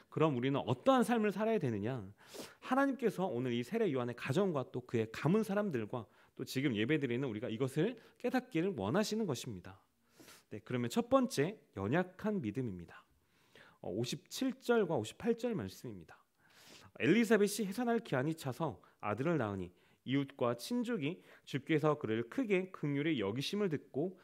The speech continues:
함께 즐거워하더라." 어, 하나님께서는 아이를 낳을 수 없던 상태에 있었던 그 나이 많은 사가랴 부부에게 아이를 허락하셨고 드디어 또 그 기한이 차서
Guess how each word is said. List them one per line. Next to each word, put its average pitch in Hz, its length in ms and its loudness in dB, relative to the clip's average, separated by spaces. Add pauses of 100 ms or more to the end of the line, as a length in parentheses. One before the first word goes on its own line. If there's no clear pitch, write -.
함께 185 580 -6
즐거워하더라." 120 1000 -4 (760)
어, - 240 -18
하나님께서는 247 720 6
아이를 151 260 10
낳을 123 220 6
수 160 160 -2
없던 160 380 0
상태에 220 320 -2
있었던 156 460 2
그 117 100 2
나이 107 240 4
많은 208 200 6
사가랴 214 320 2
부부에게 123 600 -2 (520)
아이를 170 380 6
허락하셨고 220 840 -2 (220)
드디어 175 300 4 (140)
또 160 220 0
그 101 200 -6
기한이 202 340 2
차서 139 400 -2